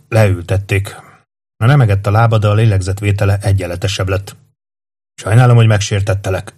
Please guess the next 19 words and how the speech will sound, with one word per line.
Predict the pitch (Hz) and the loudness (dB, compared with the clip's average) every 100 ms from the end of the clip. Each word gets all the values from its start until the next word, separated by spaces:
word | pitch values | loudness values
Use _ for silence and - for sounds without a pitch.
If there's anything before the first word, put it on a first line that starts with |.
| - | -6
mondta | 101 98 | -4 0
Gilad. | 95 98 85 - _ _ _ - | 2 2 0 -6 _ _ _ -8
„Fel | 107 127 | 0 2
akartalak | 120 127 117 127 123 | 2 2 2 4 4
dühíteni. | 123 117 98 95 87 _ _ _ _ _ _ | 6 6 4 -2 -6 _ _ _ _ _ _
Az | 104 98 | -8 -4
apám | 104 101 131 110 | -2 0 0 2
mindig | 113 110 107 | 4 4 2
azt | 113 | 0
mondta, | 117 113 110 117 - _ _ _ | 2 2 2 0 -4 _ _ _
hogy | 104 101 | 0 2
a | |
düh | 95 120 104 - - | 4 4 4 0 -6
erőt | 113 110 92 - | -2 0 -2 -4
ad.” | 87 - _ _ _ _ _ _ _ _ | -8 -10 _ _ _ _ _ _ _ _
„Nem | - 90 | -10 -8
kell | 101 143 131 - - - - - - | 2 4 4 2 -10 -20 -20 -20 -2
bocsánatot | 127 113 120 143 151 135 - - - - - | 0 0 -2 -2 0 -2 -4 -16 -20 -20 -18
kérned”, | - - 104 127 139 120 | -4 -2 2 4 4 2